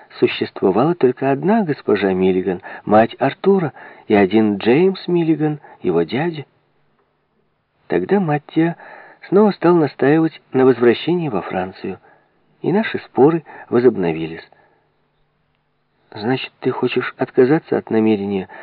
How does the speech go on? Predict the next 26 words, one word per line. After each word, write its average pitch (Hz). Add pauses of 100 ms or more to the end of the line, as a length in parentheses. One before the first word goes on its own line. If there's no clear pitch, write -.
(300)
предупредить 107
госпожу 101
Миллиган?» — 95 (680)
говорил 101
я 95
ему. 92 (1000)
«Ну, 147
конечно, 151
нет. 123 (640)
Но 127
ведь 143
неизвестно, 156
находится 127
ли 113
госпожа 110
Миллиган 110
в 101
Англии. 95 (640)
А 123
почему 226
ты 139
думаешь, 107
что -
она 95
во 95
Франции? 123